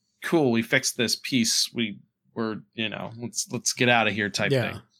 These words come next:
Speaker 1: So they ended up, uh,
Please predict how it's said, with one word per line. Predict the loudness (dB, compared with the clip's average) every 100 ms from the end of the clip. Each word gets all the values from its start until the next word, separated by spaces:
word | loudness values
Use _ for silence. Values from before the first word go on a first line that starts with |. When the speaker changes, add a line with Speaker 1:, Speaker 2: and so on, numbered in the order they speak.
| _ _ _ _ _ _ _ _ -2
Speaker 1:
So | 4 6 6 2 -8 -8 4
they | 6
ended | 8 8
up, | 8 6 -2 _ 2
uh, | 6 6 6 2